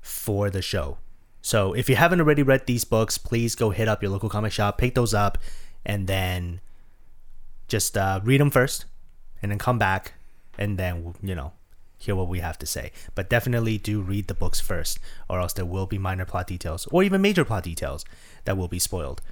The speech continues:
throughout the episode. Okay, so without further ado, Blackbird number three. It's written by Sam Humphries, with art by Jen Bartel, layout, layout artist Paul Reinwand, colors by Triona Farrell,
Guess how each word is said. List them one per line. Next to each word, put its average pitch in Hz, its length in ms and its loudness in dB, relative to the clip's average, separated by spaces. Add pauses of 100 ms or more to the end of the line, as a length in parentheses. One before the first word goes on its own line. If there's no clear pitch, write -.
throughout 85 260 -2
the 76 120 -6
episode. - 500 -6 (380)
Okay, 156 220 6
so 170 260 6
without 110 280 2
further 127 220 4
ado, 170 440 2
Blackbird 151 520 4
number 139 340 4
three. 113 400 0
It's - 160 -6
written 107 220 0
by 95 240 2
Sam 143 400 4
Humphries, 131 500 0 (340)
with 120 160 0
art 110 220 0
by 87 140 0
Jen 104 260 -2
Bartel, 143 480 2 (320)
layout, 170 500 4
layout 147 560 4 (100)
artist 104 440 0 (160)
Paul 156 320 4
Reinwand, 113 520 2 (600)
colors 156 320 4
by 113 240 6
Triona 131 460 2
Farrell, 104 440 2